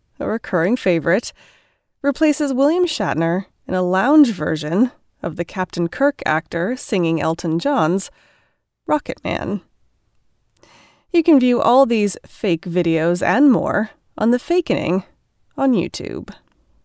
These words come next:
Nickelodeon has announced a new kids show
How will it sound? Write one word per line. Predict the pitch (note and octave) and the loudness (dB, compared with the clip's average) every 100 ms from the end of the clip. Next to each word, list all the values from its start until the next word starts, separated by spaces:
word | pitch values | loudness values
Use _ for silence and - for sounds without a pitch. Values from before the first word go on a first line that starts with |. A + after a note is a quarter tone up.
| _ _ _ _ _ _ _ _ _ _ _ _ _ _ _ _ _ _ _ _ _ - | _ _ _ _ _ _ _ _ _ _ _ _ _ _ _ _ _ _ _ _ _ -8
Nickelodeon | F#4+ A#4+ D#4+ F#3 F#3 F#3+ A3+ | 0 2 4 4 2 2 0
has | - C4 | -2 0
announced | C#4 D#3 D#3 E3+ | 2 2 0 -2
a | - | 0
new | G3+ G#3 | 0 0
kids | - A#3+ G3 | -2 -4 -2
show | - D#3 - E3+ | -4 -6 -6 -8